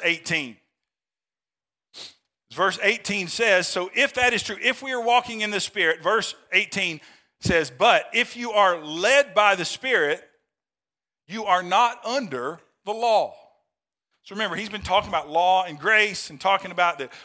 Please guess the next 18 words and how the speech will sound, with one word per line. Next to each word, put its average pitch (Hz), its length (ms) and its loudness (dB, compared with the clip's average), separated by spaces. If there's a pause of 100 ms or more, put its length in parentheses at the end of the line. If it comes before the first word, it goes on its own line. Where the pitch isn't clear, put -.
we 165 100 -10
don't 190 160 -2
need 185 200 -2
to 170 160 -2 (240)
impose 175 520 -4
laws 180 400 4
back 175 320 2
on 175 220 0
the 151 60 -10
grace 165 340 2
that 165 140 -14
Chr-, 156 180 -8
we 156 140 -8
have 165 240 2
in 151 80 -8
Jesus 147 340 -10
Christ, 175 540 0
right? 180 400 0